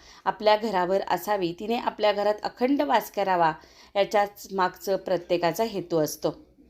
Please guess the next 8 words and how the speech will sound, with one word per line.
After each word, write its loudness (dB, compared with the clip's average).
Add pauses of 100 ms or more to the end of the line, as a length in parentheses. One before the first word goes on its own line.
(680)
ज्या 4
ज्या 6
घरामध्ये 0 (360)
कुलदेवीची -4 (400)
कृपाछत्र, 2
त्या 4
त्या 2
घरात -2